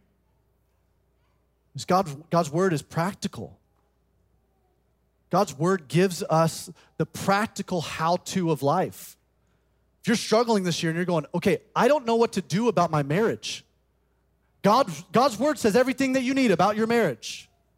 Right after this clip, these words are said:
The principles that govern this govern your marriage. If you're figuring out, "What, what do I do about, what about, what do I do about parenting, my kids?"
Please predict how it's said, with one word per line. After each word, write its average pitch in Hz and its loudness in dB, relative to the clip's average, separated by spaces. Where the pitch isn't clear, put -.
The 175 -2
principles 262 0
that 214 2
govern 254 2
this 277 2
govern 220 2
your 247 0
marriage. 254 0
If - -6
you're 233 2
figuring 254 0
out, 254 2
"What, 247 4
what 233 4
do 262 6
I 277 6
do 294 0
about, 262 2
what 233 0
about, 247 2
what 226 0
do 269 4
I - 4
do 294 -4
about 285 0
parenting, 247 -4
my 151 -2
kids?" - -2